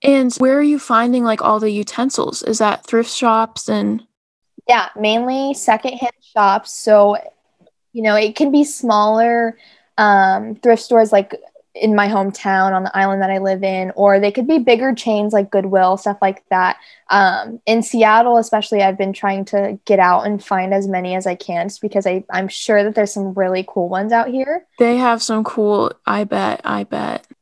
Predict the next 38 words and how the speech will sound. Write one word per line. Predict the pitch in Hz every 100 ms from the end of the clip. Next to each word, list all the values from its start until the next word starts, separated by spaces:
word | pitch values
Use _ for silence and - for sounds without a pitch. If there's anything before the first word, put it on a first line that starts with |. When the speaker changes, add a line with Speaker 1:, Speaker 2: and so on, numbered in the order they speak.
| _ _
Speaker 2:
So, | - 220 185 294
Speaker 1:
That | 320 330
is | 320
Speaker 2:
yeah. | -
Speaker 1:
so | - 294 294 285
co-, | - -
and | 269 285
it's, | 311 -
like, | 330
affordable | 302 - 302 311 214 - -
too, | 269 247 - -
you | 226
know, | 214 214
like, | 220 202 - - _ _ _ _ _ _
that's | 240 269 -
great. | 226 247 226 -
Like, | 214 220
you | 220
don't | 220
have | 208
to | 214
spend | 214 - 208 208
that | 202
much | 208 202 - -
on | 202 208 202
the | 196 202 -
actual, | 214 - 214 214
like, | 208 -
product. | - 220 247 - - - - _
Speaker 2:
Exactly, | - 233 220 220 220 220 240
Speaker 1:
Um, | 233 214 -
Speaker 2:
exactly. | 220 214 214 202 202 - - - 233
Speaker 1:
and, | 277 311 311 -
like, | 285 285
describe | 330 311 - 269 311 349
your | 427 311
ring | 262 262
making. | 240 240 247 226 214 -